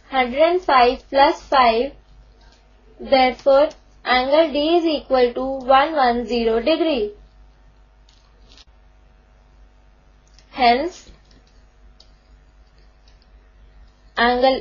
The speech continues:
A is equal to one twenty degree, angle B is equal to seventy degree, angle C is equal to sixty degree, and angle D is equal to one hundred and ten degree.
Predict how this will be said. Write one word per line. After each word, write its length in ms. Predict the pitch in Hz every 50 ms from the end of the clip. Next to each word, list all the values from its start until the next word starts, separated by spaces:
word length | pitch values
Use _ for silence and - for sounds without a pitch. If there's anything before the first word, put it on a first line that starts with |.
| - -
A 120 | 247 262 277 302 339
is 100 | 359 339
equal 480 | 339 330 285 233 - - 262 254 254 247
to 140 | 240 - 277 277 285 277 262
one 280 | 254 254 262 277 311
twenty 420 | 311 330 302 294 294 285 302 302 277
degree, 520 | 254 277 233 233 240 247 247 247 269 - - _ _ _ _ _ _ _ _ -
angle 440 | - 240 247 247 262 269 262 269 240
B 240 | 220 269 277 302 339
is 80 | 359 320
equal 480 | 330 302 277 - - 269 262 247 247 247
to 200 | - 269 269 269
seventy 560 | 262 - 277 262 254 254 254 262 277 311 320
degree, 500 | 320 311 277 233 240 247 247 254 277 277 _ _ _ _ _ _ _ _ _ -
angle 400 | 240 247 254 247 247 254 254 269
C 320 | 262 - - 294 302 330 359
is 80 | 330
equal 480 | 320 320 285 - - 277 269 247 254 240
to 320 | - 269 262 262 269 277 - _ _ _ _ _ _ _ _ _ _
sixty 520 | - - - - - - - - 370 330
degree, 500 | 339 330 302 233 247 240 254 262 269 285 - _ _ _ - - -
and 280 | - 240 247 254 262 -
angle 380 | - 247 247 240 240 254 254 240
D 220 | 226 269 277 302 320
is 80 | 311
equal 420 | 302 302 277 - - 262 240 240 240 240
to 100 | 262 269 269 269
one 220 | 262 269 262 285 320
hundred 260 | 311 277 254 240 233
and 240 | 240 247 262 269 262
ten 260 | 254 226 214 214 220
degree. 500 | 214 294 311 277 269 269 240 208 208 208